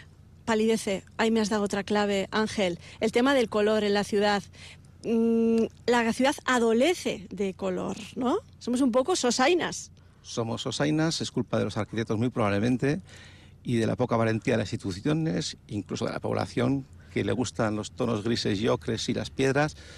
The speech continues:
Speaker 2: Mm, ojalá fuésemos más atrevidos los arquitectos.
Speaker 1: Con el color, ¿no?
Speaker 2: Con el
Speaker 1: Incluso
Speaker 2: color.
Speaker 1: edificios que se restauran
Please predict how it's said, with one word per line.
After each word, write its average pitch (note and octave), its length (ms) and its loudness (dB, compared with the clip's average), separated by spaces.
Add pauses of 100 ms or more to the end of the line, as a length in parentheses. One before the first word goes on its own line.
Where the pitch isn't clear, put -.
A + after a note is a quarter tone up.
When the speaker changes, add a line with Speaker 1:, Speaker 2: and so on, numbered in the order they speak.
(600)
Speaker 2:
Mm, - 420 -4 (760)
ojalá D3 340 2
fuésemos E3 440 0
más D3 340 0
atrevidos C3 520 2
los C3 140 -4
arquitectos. - 760 -10 (500)
Speaker 1:
Con A#3+ 120 2
el A3+ 100 4
color, A3+ 420 2
¿no? G#3+ 180 -2 (220)
Speaker 2:
Con - 80 0
el B3+ 60 2
Speaker 1:
Incluso C#4+ 320 2
Speaker 2:
color. F3 140 0 (220)
Speaker 1:
edificios A#3 600 0
que A#3 100 0
se A3+ 140 0
restauran C4+ 600 2